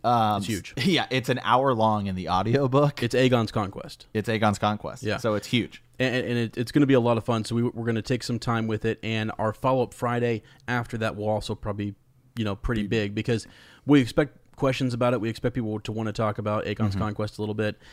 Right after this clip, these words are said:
Speaker 2: and we ourselves will probably have
Speaker 1: Yeah.
Speaker 2: stuff that we forgot to get to, and we will
Speaker 1: Mm-hmm.
Speaker 2: get to it in the Friday
Speaker 1: Yeah, and, uh,
Speaker 2: episode.
Speaker 1: real quick, uh, if you want to watch, we love to throw out, it's all about the community. So we, I'll absolutely promote other people's content.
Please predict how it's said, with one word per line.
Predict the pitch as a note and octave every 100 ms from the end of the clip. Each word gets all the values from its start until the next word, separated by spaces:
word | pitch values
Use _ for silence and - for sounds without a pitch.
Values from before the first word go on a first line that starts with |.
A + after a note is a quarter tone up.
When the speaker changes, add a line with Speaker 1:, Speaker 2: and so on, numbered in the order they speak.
| - A2+
Speaker 2:
and | A2 A2+
we | B2+
ourselves | A2 - B2+ A#2 G#2
will | G#2+ G2+
probably | C3+ C3 A#2+
have | A#2+ A2 G2+
Speaker 1:
Yeah. |
Speaker 2:
stuff | E2+ A2
that | G#2
we | A2+ G#2+ -
forgot | - G2+ A2 A2+
to | A2
get | A#2+ B2
to, | D3+ B2+
and | A2+
we | A2+
will | G#2+
Speaker 1:
Mm-hmm. | G2
Speaker 2:
get | A#2 -
to | A2+
it | -
in | G2+
the | F#2+
Friday | G#2 G2+ G2+
Speaker 1:
Yeah, | C#3+ C3+
and, | A#2 B2+ B2+ A#2+
uh, | A#2 G2+
Speaker 2:
episode. | G#2 G2+
Speaker 1:
real | D3 D#3+
quick, | - - - D#3 E3 B2+ - -
uh, | G#2+ G2
if | G#2+
you | A2+ A2
want | G2 A#2+ C#3+ D3+ -
to | - A#2+
watch, | G2 G#2+ G2+ G2+ G#2+ - - -
we | B2+ C3
love | G#2+ A2+ G#2
to | - G2 F2 - -
throw | G#2+ F#2+
out, | F#2 F2+ _ -
it's | D3 F#3+
all |
about | F#3 B2+
the |
community. | - A2+ F2 D#2+ - - - - - -
So | A#2+ A2 G#2
we, | A#2 A2+
I'll | G2 A2 A2+
absolutely | G#2 G#2+ - G2 G2 E2 F#2
promote | - G2 D2+
other | F#2
people's | F#2 G2+ -
content. | - - F#2+ F#2+